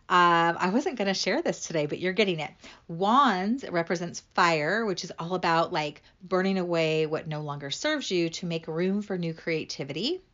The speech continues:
and new things to be manifested. W-, water is our cups, which probably makes a lot of sense, but it's all about the emotions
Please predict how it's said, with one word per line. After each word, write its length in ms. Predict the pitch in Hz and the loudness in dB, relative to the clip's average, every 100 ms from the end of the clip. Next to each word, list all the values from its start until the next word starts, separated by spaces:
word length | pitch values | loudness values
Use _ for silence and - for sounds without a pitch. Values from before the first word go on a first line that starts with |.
| _ 208 | _ -10
and 180 | 151 | -8
new 160 | 156 160 | -6 -6
things 380 | 170 160 160 - | -6 -6 -6 -6
to 60 | |
be 100 | 175 | -6
manifested. 800 | 175 156 147 160 151 - 196 320 - - - - - _ | -4 -4 -6 -8 -8 -2 0 -2 -6 -20 -20 -20 -20 _
W-, 220 | 160 156 - 185 | -14 -14 -16 -10
water 680 | 175 185 202 202 160 214 - - - - | 0 4 4 4 0 -2 -6 -20 -18 -2
is 300 | 175 165 165 - | 2 2 0 -6
our 160 | 156 156 | -2 -2
cups, 600 | - 175 160 294 - - | -2 0 2 2 -2 -6
which 300 | 160 - - | -4 -6 -8
probably 240 | - 143 | -8 -6
makes 240 | 156 156 - | -6 -8 -8
a 60 | |
lot 100 | 151 | -8
of 80 | 175 | -8
sense, 340 | - 147 147 | -6 -6 -4
but 100 | - 165 | -2 -4
it's 100 | - | -2
all 100 | 160 | -2
about 220 | 190 196 | 0 -2
the 140 | 196 165 | -2 -4
emotions 920 | 151 151 175 - 196 185 180 180 175 | -4 -4 -4 -2 -4 -4 -4 -6 -8